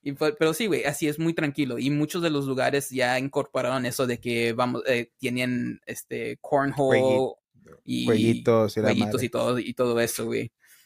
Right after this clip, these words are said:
Speaker 1: Este, normalmente a-, acá no muchos tienen la, la parte de restaurantes, o que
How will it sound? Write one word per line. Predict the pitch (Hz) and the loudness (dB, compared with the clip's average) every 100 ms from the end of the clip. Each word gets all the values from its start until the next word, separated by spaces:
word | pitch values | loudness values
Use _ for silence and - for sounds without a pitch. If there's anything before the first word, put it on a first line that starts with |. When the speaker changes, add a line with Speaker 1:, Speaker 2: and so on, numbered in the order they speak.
| _ | _
Speaker 1:
Este, | 120 113 - 117 | -6 -6 -2 -2
normalmente | 117 120 123 127 123 - 135 127 120 117 113 - - | 0 -2 -2 -2 -2 0 2 2 2 0 -2 -6 -6
a-, | 127 107 | -6 -6
acá | 123 120 - 139 160 196 - _ | -10 -8 -2 -2 -2 -6 -12 _
no | 139 139 147 | -6 -2 0
muchos | 143 143 147 | -2 -2 -2
tienen | 139 131 131 | -2 0 0
la, | 127 123 135 | -2 -4 -4
la | 120 120 - | -4 -4 -2
parte | 127 - 131 | -2 -2 -4
de | 120 | -4
restaurantes, | 127 - 120 143 123 113 - | -8 -6 0 0 0 -6 -8
o | 123 | -8
que | 120 117 104 82 | -6 -4 -4 -8